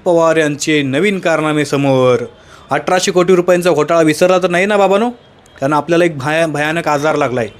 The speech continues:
आपण प्रत्येक गोष्टी इतक्या स्पीडनी विसरतो ना, आपलं अस्तित्व देखील आपण विसरत चाललो. ही फार महत्त्वाची गोष्ट आहे. अठराशे कोटी रुपयांचा घोटाळा झाला, मीडियामधून त्याविषयी बाजूला निघाले,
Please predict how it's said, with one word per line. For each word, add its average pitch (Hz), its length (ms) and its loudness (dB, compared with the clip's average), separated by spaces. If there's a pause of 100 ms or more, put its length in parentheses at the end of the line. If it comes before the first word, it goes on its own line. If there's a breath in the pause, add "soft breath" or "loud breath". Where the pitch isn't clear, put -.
(220 loud breath)
आपण 170 260 -2
प्रत्येक 165 460 -2
गोष्टी 156 340 0
इतक्या 180 320 -4
स्पीडनी 180 500 -2
विसरतो 180 440 2
ना, 175 160 0 (580 loud breath)
आपलं 160 360 0
अस्तित्व 170 460 -2
देखील 165 240 0
आपण 170 200 -2
विसरत 156 280 -2
चाललो. 143 280 0
ही 143 100 0
फार 143 180 -2
महत्त्वाची 139 380 -2
गोष्ट 131 240 -2
आहे. 101 80 -16 (960 loud breath)
अठराशे 185 380 -2
कोटी 196 240 0
रुपयांचा 196 420 0
घोटाळा 185 420 0
झाला, 170 480 0 (200)
मीडियामधून 175 840 0
त्याविषयी 175 520 0
बाजूला 160 360 0
निघाले, 165 640 2